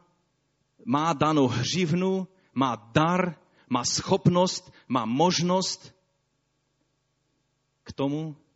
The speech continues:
aby Bohu mohla vzejít sláva a ostatní lidé mohli poznat Ježíše Krista.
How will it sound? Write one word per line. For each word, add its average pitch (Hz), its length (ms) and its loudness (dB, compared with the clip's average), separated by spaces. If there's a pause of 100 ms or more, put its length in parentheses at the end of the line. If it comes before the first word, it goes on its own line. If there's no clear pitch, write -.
(600)
aby 98 180 -10
Bohu 123 320 -4
mohla 127 260 -6
vzejít 107 480 -8
sláva 117 580 -8 (540)
a 92 60 -10
ostatní 101 380 -10
lidé 107 260 -8
mohli 98 320 -10
poznat 95 460 -12
Ježíše 92 300 -12
Krista. - 380 -16